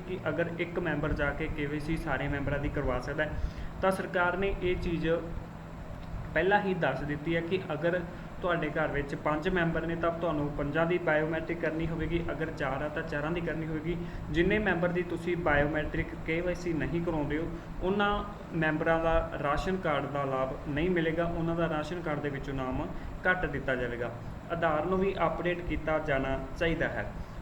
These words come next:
ਰਾਸ਼ਨ ਕਾਰਡ ਦੀ ਕੇ ਵਾਈ ਸੀ ਕਰਵਾਉਣ ਲਈ ਤੁਹਾਡਾ ਆਧਾਰ ਕਾਰਡ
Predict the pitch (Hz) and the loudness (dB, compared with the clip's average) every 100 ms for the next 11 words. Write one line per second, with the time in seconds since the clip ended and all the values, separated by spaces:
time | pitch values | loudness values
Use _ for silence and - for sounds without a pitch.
0 | 156 170 170 208 202 175 175 185 185 170 | 0 2 2 0 2 2 4 2 4 0
1 | 170 170 170 170 156 151 156 156 156 147 | 0 -2 -2 -2 0 0 -2 -4 -4 0
2 | 156 156 156 139 - 147 151 | 0 2 0 0 -2 -2 -2